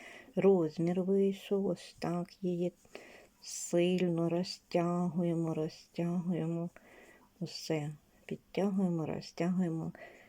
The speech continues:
щоб ми побачили, що у нас вийшло. Ось така у нас тут серцевинка. Ось така, бачите,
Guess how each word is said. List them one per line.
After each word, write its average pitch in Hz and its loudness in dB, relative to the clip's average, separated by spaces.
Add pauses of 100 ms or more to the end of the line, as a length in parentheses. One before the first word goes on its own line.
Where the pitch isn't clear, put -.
(140)
щоб - -8
ми 160 -2
побачили, 165 -2
що - -4
у 185 -2
нас 165 -6
вийшло. 151 -12 (920)
Ось 151 -6 (400)
така 143 -8
у 143 -6
нас 143 -10 (720)
тут - -14 (1300)
серцевинка. 170 -4 (180)
Ось 262 -8
така, 247 -8 (140)
бачите, 233 -8